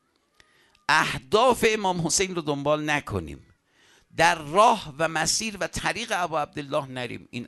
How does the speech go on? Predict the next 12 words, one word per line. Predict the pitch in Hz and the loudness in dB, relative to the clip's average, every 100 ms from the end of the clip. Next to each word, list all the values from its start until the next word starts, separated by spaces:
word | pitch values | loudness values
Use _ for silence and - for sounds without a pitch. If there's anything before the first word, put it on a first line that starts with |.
| - | -12
عین | 107 131 135 | -8 -4 -2
این | 139 131 | -2 -6
است | 127 | -8
که | 120 | -6
شما | 113 113 | -4 -2
امام | 104 95 | -2 -4
حسین | 98 107 | -6 -6
رو | 92 | -6
کشتید. | 80 - - 73 - _ _ _ _ - | -8 -8 -12 -20 -20 _ _ _ _ -8
چه | 107 | -6
فرقی | 107 107 139 170 151 | -6 -2 -2 -2 -10
می‌کنه؟ | 131 101 | -8 -10